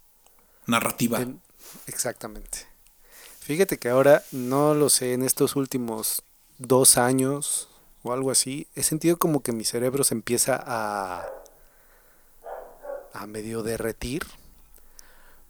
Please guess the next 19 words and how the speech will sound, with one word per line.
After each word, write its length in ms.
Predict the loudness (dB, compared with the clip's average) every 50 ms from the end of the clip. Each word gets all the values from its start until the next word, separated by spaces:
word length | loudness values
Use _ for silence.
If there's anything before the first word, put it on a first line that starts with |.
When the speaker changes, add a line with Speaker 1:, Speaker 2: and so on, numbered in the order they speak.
| -20 -20 _ _ _
Speaker 2:
Porque 360 | 0 2 2 2 2 2 2 2
no 200 | 4 4 4 4
es 100 | 6 4
de, 160 | 2 0 0 -2
o 80 | -2 0
sea, 160 | 0 0 0
y 120 | -2 -2 -4
no 160 | -2 0 2
lo 60 | 4
voy 60 | 4 4
a 20 |
decir 320 | 4 4 4 2 0 -4 -4
de 160 | -6 -6 -6
la 160 | -6 -8 -10
manera 580 | -10 -10 -12 -10 -10 -8 -6 -6 -8 -8 -10 -14 -18 -20 -20 -20 -20 -14
mamila 560 | -10 -10 -10 -8 -8 -10 -8 -6 -8 -8 -8
ni 140 | -10 -14 -14
mamá, 280 | -14 -12 -10 -10 -10 -10
de, 280 | -10 -12 -12 -14 -16